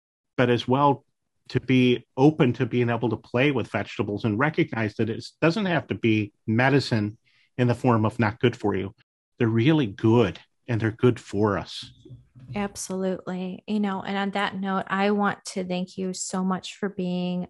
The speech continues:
Speaker 2: on Served Up, Lee. It's been an honor and a pleasure to be of your acquaintance over the last, I don't even know, for a,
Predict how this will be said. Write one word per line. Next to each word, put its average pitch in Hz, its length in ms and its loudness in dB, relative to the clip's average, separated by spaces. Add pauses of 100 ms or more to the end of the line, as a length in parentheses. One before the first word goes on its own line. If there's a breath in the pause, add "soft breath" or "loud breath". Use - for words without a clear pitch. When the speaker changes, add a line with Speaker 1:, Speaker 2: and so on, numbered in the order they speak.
Speaker 2:
on 180 240 0
Served 185 400 -8
Up, 175 260 -4
Lee. 175 220 -4
It's 202 200 -4
been 277 140 0
an 233 160 2
honor 202 560 2
and 190 120 0
a 185 120 0 (100)
pleasure 190 600 2 (460 loud breath)
to 190 80 -10
be 208 160 4
of 196 120 2
your 202 200 2
acquaintance 190 680 -4
over 180 500 0
the 185 100 -4
last, - 560 -2 (220)
I 175 80 -4
don't 180 100 -2
even 165 280 -4
know, 165 440 -6
for - 260 -4 (380)
a, - 80 0